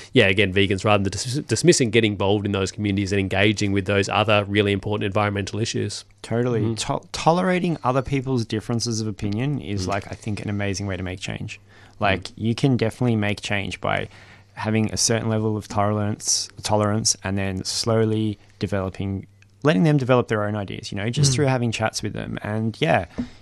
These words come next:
Speaker 2: you have spaces that were just serving meat, now serving vegan and stuff like that. There's
Speaker 1: Mm.
Speaker 2: definitely, um, there's definitely value in that. Totally agree with what you're saying. Um, it's sick, and we need to all do it,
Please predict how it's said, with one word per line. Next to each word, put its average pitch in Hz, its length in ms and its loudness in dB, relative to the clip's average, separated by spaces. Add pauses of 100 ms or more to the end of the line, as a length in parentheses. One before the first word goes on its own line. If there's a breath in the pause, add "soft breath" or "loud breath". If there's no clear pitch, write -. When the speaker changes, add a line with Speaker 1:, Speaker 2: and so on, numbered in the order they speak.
Speaker 2:
you 104 100 -4
have 120 140 -2
spaces 127 480 0
that 127 180 0
were 123 320 2
just 117 280 2
serving 101 340 2
meat, 92 180 -6
now 95 160 -2
serving 92 380 -6
vegan 98 340 -8
and 107 220 -6
stuff - 200 -4
like - 140 -10
that. - 240 -10
There's 104 220 -4
Speaker 1:
Mm. - 20 -14
Speaker 2:
definitely, 120 540 0 (500 loud breath)
um, 107 580 0 (120)
there's 110 180 -4
definitely 117 380 -2
value 113 320 -2
in 101 80 0
that. 90 180 -8 (140)
Totally 120 340 0
agree 95 440 -6 (100)
with 98 120 -10
what - 160 -8
you're - 80 -10
saying. - 360 -10 (140)
Um, 55 280 -8 (540 loud breath)
it's - 140 -4
sick, - 460 0
and 98 140 -4
we 98 120 -2
need 104 220 -2
to 104 360 -2
all 101 180 0
do 104 180 -4
it, - 160 -8